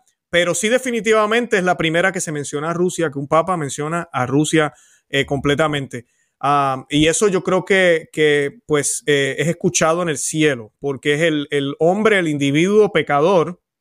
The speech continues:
como tú y yo lo somos, sentado en la silla de Pedro. Y, doctor, yo quería hacerle esta pregunta, yo sé que no se la envié, y, sin, y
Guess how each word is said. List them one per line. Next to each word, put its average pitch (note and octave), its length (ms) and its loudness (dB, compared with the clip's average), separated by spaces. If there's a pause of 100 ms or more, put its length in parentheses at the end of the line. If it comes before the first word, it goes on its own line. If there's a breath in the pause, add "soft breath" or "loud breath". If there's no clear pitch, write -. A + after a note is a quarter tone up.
(100)
como C3 220 -14
tú D#3+ 160 0
y E3 40 2
yo F3 100 4
lo F#3+ 80 2
somos, C#3+ 480 -4 (380)
sentado F3 640 2
en F#3 80 -2
la D#3 100 0
silla E3+ 400 -2
de C#3 140 -2
Pedro. B2+ 480 -8 (420 loud breath)
Y, F3+ 360 0
doctor, F3 420 2
yo F3 100 -2
quería G#3+ 160 2
hacerle A3+ 220 0
esta A3 180 -2
pregunta, F3+ 460 -2
yo C#3 180 -4
sé G#3 120 0
que F#3+ 120 2
no F3 100 -2
se F#3+ 140 -2
la F3 80 2
envié, D3 440 0
y, D3 180 0
sin, D3 300 -2
y C3+ 160 -4